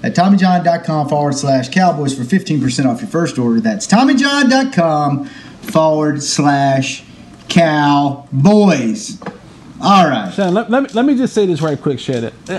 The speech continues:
Speaker 2: I lo-
Speaker 1: Okay.
Speaker 2: I love Nate Newton. I love all of
Speaker 1: Uh-oh.
Speaker 2: you, but I love Nate Newton. <laughs> I, I gotta bring our conversation to kinda into this thing.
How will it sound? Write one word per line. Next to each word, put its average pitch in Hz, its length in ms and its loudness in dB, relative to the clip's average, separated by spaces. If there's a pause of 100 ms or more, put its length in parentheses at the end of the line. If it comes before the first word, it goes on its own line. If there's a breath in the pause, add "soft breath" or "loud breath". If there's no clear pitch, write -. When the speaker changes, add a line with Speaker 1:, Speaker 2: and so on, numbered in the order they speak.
Speaker 2:
I 226 80 0
lo- 214 220 -2
Speaker 1:
Okay. - 100 -2
Speaker 2:
I 226 140 2
love 160 960 -2
Nate 123 440 -2 (220)
Newton. 117 480 -4 (760)
I 214 120 2
love 233 200 0
all 165 160 2
of 127 120 0
Speaker 1:
Uh-oh. 123 80 0
Speaker 2:
you, 113 60 0
but 180 100 0
I 240 100 0
love 147 560 0
Nate 123 260 0
Newton. 113 360 -4 (200)
<laughs> - 1600 -6
I, 156 220 -4
I - 20 0
gotta 190 280 0
bring 190 200 2
our 175 100 0
conversation 170 600 -2
to 139 80 -4
kinda 151 340 -2
into 143 220 -2
this 123 180 -4
thing. 113 320 -6